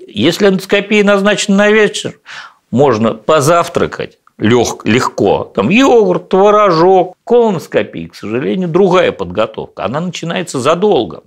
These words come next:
Ну и колоноскопия, извините, процедура более серьёзная. Она начинается за три дня практически. Человек переводится на специальную бесшлаковую диету. Переводится больной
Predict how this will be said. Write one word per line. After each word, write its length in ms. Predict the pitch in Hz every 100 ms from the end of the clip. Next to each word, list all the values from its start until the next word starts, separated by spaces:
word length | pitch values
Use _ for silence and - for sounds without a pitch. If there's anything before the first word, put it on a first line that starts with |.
| _ -
Ну 160 | 110
и 60 | 101
колоноскопия, 920 | - 98 90 90 - 92 - 196 202
извините, 460 | 151 151 131 90
процедура 540 | - 95 - 117 110 95 -
более 300 | 107 92 82
серьёзная. 840 | - 110 143 156 113 82 73 71 _ - - - - -
Она 240 | 92 113
начинается 600 | 190 202 165 170 190 -
за 140 | 107 123
три 200 | - 156
дня 260 | 175 180
практически. 840 | - 92 - - 73 - - - - _
Человек 460 | - 95 135 190 -
переводится 680 | 160 139 120 175 - -
на 420 | 117 135 165 - -
специальную 840 | - - 98 - 113 156 160 98
бесшлаковую 720 | 85 90 - 101 - 147 160
диету. 460 | 170 196 147 -
Переводится 500 | - 143 170 233 226 -
больной 580 | 139 135 190 196 -